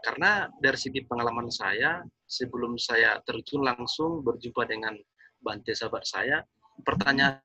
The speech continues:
ini pernah, eh, terlintas dalam benak saya, tapi saya tidak berani untuk menanyakannya. Tapi karena,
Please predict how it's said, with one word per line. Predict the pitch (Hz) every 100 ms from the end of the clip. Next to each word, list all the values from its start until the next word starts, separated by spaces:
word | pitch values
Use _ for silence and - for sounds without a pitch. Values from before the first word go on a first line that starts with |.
| _ 135
ini | 170 196 240 254 175
pernah, | 156 175 131 127 170 - _ _ _ _ -
eh, | 139 131 123 120 -
terlintas | 131 131 143
dalam | 127 113 107
benak | 107 104
saya, | - 104 98
tapi | 107
saya | - 139 123 123 _ _ _ _
tidak | 135 131 -
berani | 131 139 139 120
untuk | 117
menanyakannya. | 117 113 107 101 92 85 - _ _ _ _ _ _ - _
Tapi | 104 - 139 135 135
karena, | 127 113 117 117 113 101